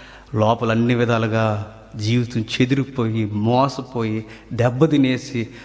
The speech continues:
అన్ని విధాలుగా ఎందుకురా ఈ జీవితం అని బతికే వాళ్ళు ఉంటారు. అలాంటి వారికి సువార్త చాలా బాగా ఎక్కుద్ది. వాళ్ళ సువార్త వింటున్నారు. వింటున్నప్పుడు పక్కన అధికారి ఒక ఆయన వచ్చాడు, ఆయన పేరు గొల్లప్రోలు ఆయన. ఆ అధికారి వచ్చి,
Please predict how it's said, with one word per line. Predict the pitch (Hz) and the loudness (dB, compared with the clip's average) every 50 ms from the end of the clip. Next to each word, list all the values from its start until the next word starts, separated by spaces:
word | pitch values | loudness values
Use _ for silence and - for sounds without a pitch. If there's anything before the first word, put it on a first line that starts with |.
| - - - | -8 -2 2
అన్ని | 123 139 165 175 190 190 | 4 6 8 8 8 8
విధాలుగా | 175 165 156 156 143 139 135 139 139 123 135 135 127 123 123 - - - - - - - - - - | 8 6 6 6 6 6 6 4 2 2 2 2 2 0 -2 -6 -14 -18 -20 -20 -20 -20 -16 -8 -4
ఎందుకురా | 120 110 123 123 131 135 131 | -2 0 2 2 4 4 4
ఈ | 127 | 2
జీవితం | 117 110 - - 120 117 117 127 123 - 117 117 | 0 -2 -4 -4 0 0 0 0 0 0 0 0
అని | 117 110 110 | 2 0 0
బతికే | 101 104 113 107 - - - 120 | 0 0 -2 -2 -2 -2 -2 0
వాళ్ళు | 110 107 107 104 | 0 0 -2 -4
ఉంటారు. | 107 110 104 101 | -6 -6 -4 -2
అలాంటి | 107 104 104 101 - 104 | -2 0 -2 -2 -2 0
వారికి | 107 107 104 107 107 | 0 0 0 -2 -4
సువార్త | 104 - 110 101 104 107 110 - - - - | -4 -4 -2 0 0 -2 -2 -4 -8 -10 -8
చాలా | - - 123 127 | -4 -2 -2 0
బాగా | - 135 139 139 143 151 | 0 2 0 2 2 2
ఎక్కుద్ది. | 151 143 147 151 156 143 135 131 123 - - - - - - - - - - - - - - - - - | 2 0 0 -2 -2 -2 0 -2 -4 -4 -8 -20 -20 -20 -20 -20 -20 -20 -20 -20 -20 -20 -20 -20 -8 -2
వాళ్ళ | - 110 101 98 | 0 0 0 0
సువార్త | 107 104 104 113 110 - - 107 | -2 0 2 0 0 0 -4 -6
వింటున్నారు. | 104 104 104 101 - 123 117 110 107 | -4 -4 -4 -4 -2 -2 0 0 0
వింటున్నప్పుడు | 101 110 - - - 107 104 98 107 110 104 98 101 - - - - - - - - - - - - - | 0 -2 -2 -2 0 -2 -2 -2 -2 -8 -12 -12 -12 -14 -18 -20 -20 -20 -20 -20 -20 -20 -20 -4 2 2
పక్కన | 123 - - 156 143 | 2 4 4 4 4
అధికారి | 135 139 156 - - 175 160 160 156 147 143 139 | 4 4 2 4 4 4 6 6 6 6 4 4
ఒక | 131 - - | 2 2 0
ఆయన | 120 117 117 113 | 0 0 0 0
వచ్చాడు, | 107 - - 120 104 | -4 -4 -4 -2 0
ఆయన | 104 107 107 | 2 2 2
పేరు | 107 107 117 113 113 110 | 0 0 0 0 0 0
గొల్లప్రోలు | 104 104 110 113 113 123 123 - - 131 113 101 | 0 0 0 0 0 0 -2 -2 -2 -2 -2 -2
ఆయన. | 101 101 - - - - - - - - - - - - - - - - - - - - - - - | -4 -6 -8 -10 -14 -20 -20 -20 -20 -20 -20 -20 -20 -20 -20 -20 -20 -20 -20 -20 -20 -20 -8 -2 0
ఆ | |
అధికారి | 104 110 120 123 - 139 127 117 | 2 2 2 2 2 2 2 2
వచ్చి, | 120 120 - - 156 170 170 151 131 107 | 2 -2 -2 0 0 0 2 0 -2 -4